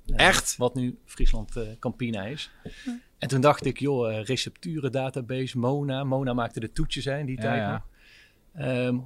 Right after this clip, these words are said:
Speaker 1: hoe spannend kan het zijn? En toen kwam ik er eigenlijk achter van, "Wacht eens eventjes, dit is eigenlijk wat we nu natuurlijk intellectual property noemen."
Speaker 2: Ja.
Speaker 1: Enorm.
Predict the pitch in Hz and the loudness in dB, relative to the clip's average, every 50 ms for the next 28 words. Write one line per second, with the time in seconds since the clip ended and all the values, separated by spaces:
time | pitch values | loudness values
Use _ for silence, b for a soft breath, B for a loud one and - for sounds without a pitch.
0 | - _ _ - 143 - - - 160 160 160 147 - - 147 135 127 120 - 147 | -8 _ _ -4 -2 -2 -2 0 0 0 0 0 -2 -2 -2 -2 -2 0 2 2
1 | 143 156 151 139 - 170 147 - 156 147 143 131 - 127 120 127 127 - 131 - | 2 2 2 0 -2 -2 2 4 4 4 4 0 -2 -2 0 0 -2 -2 -6 -8
2 | - 131 - - - 104 110 110 107 147 - 147 139 143 - - 117 110 101 98 | -8 -8 -8 -8 -12 -12 -12 -12 -12 -10 -4 -2 -2 -2 -2 -6 -10 -10 -10 -12
3 | - 123 120 - 131 117 - 123 110 - - 127 123 - 123 107 113 117 117 - | -12 -14 -10 -10 -10 -10 -8 -10 -10 -8 -8 -8 -6 -6 -6 -6 -4 -6 -6 -4
4 | - 123 123 127 123 - - 120 117 135 - - 147 127 - 127 117 110 - 123 | -4 -4 -4 -4 -6 -6 -8 -2 2 4 4 4 2 0 -2 -4 -4 -4 -6 -8
5 | 113 - - 147 135 - 131 - 117 107 104 101 101 98 98 127 135 135 131 127 | -10 -6 -4 -4 -4 -4 -6 -12 -12 -10 -10 -10 -10 -6 -4 0 0 2 2 2
6 | 123 135 127 107 101 104 | 0 0 -2 -4 -6 -10